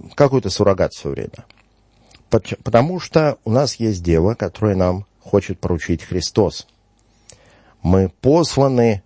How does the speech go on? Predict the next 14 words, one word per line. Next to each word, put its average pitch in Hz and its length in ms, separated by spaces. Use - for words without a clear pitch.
в 78 220
мир 101 460
Христом. 107 600
Если - 220
мы 76 80
христиане, 156 680
у 101 80
нас 127 360
есть 110 280
самое 117 380
важное 95 500
дело 82 360
в 73 80
мире. 80 560